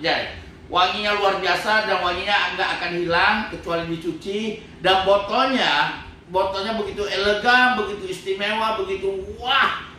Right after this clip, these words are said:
begitu, waduh, luar biasa. Saya ngeliat botolnya aja, saya pencinta parfum,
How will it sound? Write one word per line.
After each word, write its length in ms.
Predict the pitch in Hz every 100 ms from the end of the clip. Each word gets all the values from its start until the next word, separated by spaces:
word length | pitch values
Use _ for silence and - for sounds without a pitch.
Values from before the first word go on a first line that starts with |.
| -
begitu, 560 | 185 185 208 202 - -
waduh, 320 | 214 214 165
luar 240 | 170 170
biasa. 560 | 170 156 - 143 - - - -
Saya 240 | - 190 208
ngeliat 240 | 202 180
botolnya 480 | 185 185 180 180 175
aja, 320 | 170 185 185
saya 160 | - -
pencinta 480 | 170 185 - 170
parfum, 560 | 180 190 220 156 151 165